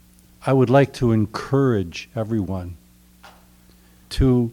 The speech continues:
be looking and to be open to letting the fears go and speak more purposefully, more fluidly with the people that you come, that we all come in contact with. I, I still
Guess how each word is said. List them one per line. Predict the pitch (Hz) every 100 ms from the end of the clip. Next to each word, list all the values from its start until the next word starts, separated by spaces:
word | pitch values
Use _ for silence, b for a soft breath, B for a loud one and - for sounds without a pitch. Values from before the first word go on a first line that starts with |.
| -
be | 117 117
looking | 101 104 139 - 110 98 92 87 _ _ _ b b
and | 147 -
to |
be | 120 131 123 -
open | 156 180 - 135 113 123 135 - _ _ _ _ -
to | -
letting | 147 180 233 226
the | 196
fears | - - 202 214 226 226 156
go | 131 156 123 110 107 113 123 - _ _ _ -
and | 127
speak | - - 170 175 -
more | 131 156 208 226 220 190 - _ _ _ -
purposefully, | 196 185 156 - - 117
more | 110 160 175
fluidly | - - 165 160 143 98 101 101
with | 104 -
the | -
people | - 139 139 117
that | 104 -
you | 120
come, | - 123 113
that | 113 110
we | 113
all | 117 135 143
come | - 135 120
in | 120
contact | - 117 113 113 95
with. | 113 B 113 -
I, | 139 160 147
I | 185
still | - 185 139